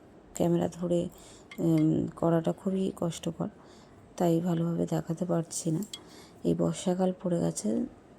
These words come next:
শুধু গাছ লাগাবো আর কিছু না। তোমরাও আমার মতন গাছ লাগাও, তাহলে পরিবেশটা একদম সবুজে সবুজ ভরে যাবে,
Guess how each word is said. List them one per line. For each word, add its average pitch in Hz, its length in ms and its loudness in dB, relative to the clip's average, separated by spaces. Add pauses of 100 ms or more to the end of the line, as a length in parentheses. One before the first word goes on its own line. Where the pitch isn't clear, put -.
(200)
শুধু - 240 -2
গাছ 165 280 2
লাগাবো 160 360 2
আর 175 80 2
কিছু 165 340 -4
না। 165 120 0 (540)
তোমরাও 180 380 6
আমার 175 260 6
মতন 180 300 2
গাছ 170 300 0
লাগাও, 185 320 0 (160)
তাহলে 175 380 0 (520)
পরিবেশটা 160 500 4
একদম 185 280 2
সবুজে 175 440 0
সবুজ 175 380 -2 (100)
ভরে 175 160 0
যাবে, 175 320 2